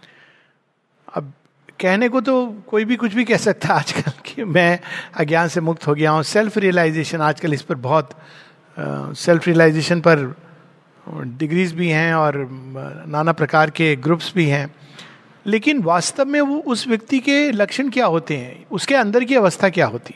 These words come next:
है? तो हम देखते हैं कि श्री कृष्ण से गीता में अर्जुन ये प्रश्न करते हैं कि जो स्थित प्रज्ञ है, क्या बोलता है, कैसे बोलता है, कैसे उठता है, कैसे बैठता है,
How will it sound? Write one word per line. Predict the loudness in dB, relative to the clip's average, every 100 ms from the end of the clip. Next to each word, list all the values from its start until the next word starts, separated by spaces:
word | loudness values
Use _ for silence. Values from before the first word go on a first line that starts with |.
| -20
है? | -20 _ _ _ _ -20 _ _ _ _ -6
तो | -2
हम | 0
देखते | 0 -2 0
हैं | 0
कि | 0
श्री | 0 -2
कृष्ण | 0 -2 -2
से | 0 0
गीता | 0 -2 0 0
में | 0 -2
अर्जुन | 0 0 2 0
ये | 0
प्रश्न | -2 0 -2 0 0
करते | -2 -2 -8
हैं | -8 -16 _ _ _ _ _ _ _ _ _
कि | -4
जो | 0 0
स्थित | 0 -2 -2
प्रज्ञ | -2 -2 2
है, | 2 4 2 -2 -18 -20 _ _ _ _ _ _ _ -2
क्या | 0
बोलता | 4 2 2 2
है, | 2 2
कैसे | 0 2 2
बोलता | 2 2 2 0
है, | 0
कैसे | 0 2 4
उठता | 2 2 2
है, | 0
कैसे | 2 0 0
बैठता | 2 0 0 0
है, | 0 0 -8